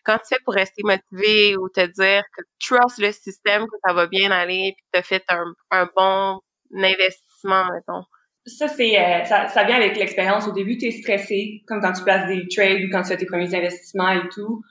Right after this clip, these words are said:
Speaker 2: Qu'est-ce qui m'aide beaucoup, moi, c'est juste me déconnecter complètement du marché ou peu importe c'est quoi l'investissement. Euh, juste faire d'autres choses, penser à d'autres choses, être avec ma famille et tout. Ça m'aide à manager le, le stress. Mais sinon, euh, au fur et à mesure que tout ça avance,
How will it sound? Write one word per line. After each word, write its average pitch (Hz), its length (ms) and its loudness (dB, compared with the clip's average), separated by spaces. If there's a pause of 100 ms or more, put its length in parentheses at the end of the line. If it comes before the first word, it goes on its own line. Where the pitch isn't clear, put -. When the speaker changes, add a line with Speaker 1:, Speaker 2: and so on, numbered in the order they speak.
Speaker 2:
Qu'est-ce 214 180 -2
qui 214 80 -4
m'aide 190 200 2
beaucoup, 196 260 -6
moi, 185 120 0
c'est 180 180 0
juste 185 260 -2
me 170 80 2
déconnecter 170 560 0
complètement 175 720 0 (440)
du 180 360 -6
marché 175 560 0
ou 180 60 -10 (120)
peu 185 80 -6
importe 175 460 -4
c'est - 120 -14
quoi 180 120 2
l'investissement. 175 680 0 (340)
Euh, 190 120 4
juste 202 320 -2
faire 190 200 6
d'autres 175 220 2
choses, 185 300 2 (100)
penser 196 320 2
à 180 80 4
d'autres 165 220 -2
choses, 180 300 4
être 170 120 2
avec 165 220 2
ma 160 100 2
famille 165 440 0
et 165 140 -8
tout. 208 140 -6
Ça 190 140 -2
m'aide 185 200 4
à 170 100 6
manager 175 440 2 (320)
le, 170 420 4
le 170 60 6
stress. 180 480 -4
Mais 180 100 -2
sinon, 196 520 2 (440)
euh, 175 300 0
au - 20 0
fur 196 140 -4
et 220 40 0
à 214 40 0
mesure 202 240 0
que 202 80 -2
tout 175 60 -6
ça 202 220 2
avance, 180 760 0